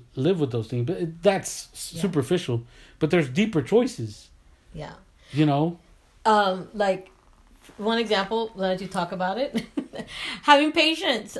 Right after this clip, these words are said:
Speaker 2: Uh, so the, my attitude in different situations will determine the outcome.
Speaker 1: Right.
Speaker 2: And what I
Speaker 1: Attitude
Speaker 2: get
Speaker 1: is,
Speaker 2: out of it.
Speaker 1: attitude is also a decision.
Speaker 2: What I, and that's exactly, I had to decide. Like,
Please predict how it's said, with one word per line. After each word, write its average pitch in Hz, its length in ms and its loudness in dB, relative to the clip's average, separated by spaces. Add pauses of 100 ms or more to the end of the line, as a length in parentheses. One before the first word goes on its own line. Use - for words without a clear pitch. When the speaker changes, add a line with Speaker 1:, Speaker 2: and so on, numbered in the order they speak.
Speaker 2:
Uh, 240 420 2
so 262 600 4 (380)
the, 240 300 0
my 254 280 6
attitude 247 960 0
in 214 140 0
different 226 380 -4
situations 196 760 -4
will 180 100 -4
determine 180 380 -6
the 165 140 -4
outcome. - 500 -12 (220)
Speaker 1:
Right. 147 180 4 (360)
Speaker 2:
And 190 280 8
what 220 140 4
I - 60 6
Speaker 1:
Attitude 170 100 6
Speaker 2:
get 151 60 4
Speaker 1:
is, 214 60 2
Speaker 2:
out 208 240 4
of 160 120 -2
it. 143 120 -4
Speaker 1:
attitude 202 400 6
is 170 120 0
also 185 240 4
a 160 40 4
decision. 139 420 2
Speaker 2:
What 220 160 6
I, 220 300 2
and 220 200 4
that's 220 260 4
exactly, 233 440 2
I 233 180 6
had 262 220 0
to 226 80 -10
decide. 196 460 0
Like, 190 240 -4